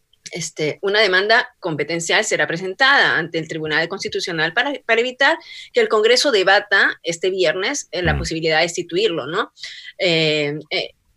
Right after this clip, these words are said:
Speaker 1: como decimos, todavía esto pica y se extiende, y en medio de todo esto, Perú está en el quinto lugar como país con mayor número de casos del
Speaker 2: Ya.
Speaker 1: covid diecinueve, eh,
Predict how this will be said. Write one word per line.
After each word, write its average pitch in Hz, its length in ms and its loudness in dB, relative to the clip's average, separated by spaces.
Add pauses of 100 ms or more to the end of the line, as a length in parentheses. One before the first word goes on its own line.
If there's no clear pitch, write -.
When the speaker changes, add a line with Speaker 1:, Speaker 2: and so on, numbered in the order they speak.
(480)
Speaker 1:
como 202 180 0
decimos, 247 500 -2
todavía 190 280 2
esto 214 360 -4
pica 233 340 0
y 233 80 2
se 220 120 -6
extiende, 226 840 -2 (200)
y 220 360 -2
en 170 120 -4
medio 180 180 2
de 180 40 0
todo 196 160 0
esto, 233 480 -2
Perú 180 320 2
está 202 680 2
en 165 180 -4
el 151 120 -6
quinto 190 320 -2
lugar 175 280 2
como 196 200 -8
país 160 340 -2
con 160 360 -10 (180)
mayor 160 540 -4
número 208 240 -2
de 165 100 -4
casos 185 380 -2
del 156 180 -4
Speaker 2:
Ya. 165 120 2
Speaker 1:
covid 170 280 -4
diecinueve, 165 640 -6 (580)
eh, 139 440 -4